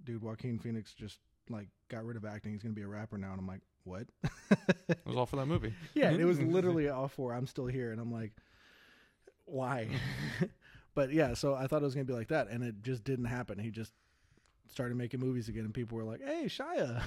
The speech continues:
Speaker 1: <laughs> I'm like, "What the fuck?" Um, but no, yeah, I'm not watching a movie because Shia LaBeouf is in it, so I didn't, I wasn't interested in the tennis movie
Speaker 2: Mm-hmm.
Speaker 1: unless it was, like, Dodgeball, but it's not.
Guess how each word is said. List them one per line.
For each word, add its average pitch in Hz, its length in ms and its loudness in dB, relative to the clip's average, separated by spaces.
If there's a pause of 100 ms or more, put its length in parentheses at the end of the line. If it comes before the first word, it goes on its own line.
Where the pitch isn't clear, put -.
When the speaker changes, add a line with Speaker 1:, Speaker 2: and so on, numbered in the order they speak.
(140)
Speaker 1:
<laughs> - 220 -20
I'm - 0 -
like, - 360 -8
"What - 160 -16
the 226 80 2
fuck?" - 540 -14 (680)
Um, 135 520 4 (920)
but 143 160 0
no, 151 140 4
yeah, 139 160 2
I'm 143 80 0
not 143 180 0
watching 127 340 -2
a 110 40 -4
movie 110 300 -2
because 110 540 -8 (160)
Shia 113 320 -6
LaBeouf 107 280 -8
is 104 100 -8
in 110 140 -6
it, 107 100 -10
so 101 320 -6
I 110 140 -8
didn't, 104 380 -6 (100)
I 123 60 -6
wasn't 120 280 -4
interested 117 380 -6
in 107 60 -2
the 101 100 -6
tennis 120 420 -6
movie 139 300 -2 (280)
Speaker 2:
Mm-hmm. 101 200 0 (140)
Speaker 1:
unless 131 280 0
it 131 60 0
was, 113 160 -4
like, 107 160 -6 (100)
Dodgeball, 95 500 -8
but 101 120 -10
it's 101 180 -10
not. 101 300 -6